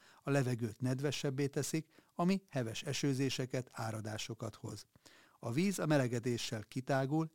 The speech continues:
emeli a tengerszintet, és ezáltal veszélyezteti a parti településeket. Ha a végleges adatokat összegyűjtik, a kétezer-huszonkettes év várhatóan a negyedik vagy az ötödik legmelegebb lesz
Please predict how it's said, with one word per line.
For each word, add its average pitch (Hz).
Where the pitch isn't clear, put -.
emeli 120
a 104
tengerszintet, 147
és -
ezáltal 156
veszélyezteti 123
a 120
parti 113
településeket. 107
Ha -
a 139
végleges 143
adatokat 131
összegyűjtik, 131
a 143
kétezer-huszonkettes 127
év 135
várhatóan 123
a 131
negyedik 139
vagy 170
az 156
ötödik 127
legmelegebb 117
lesz 143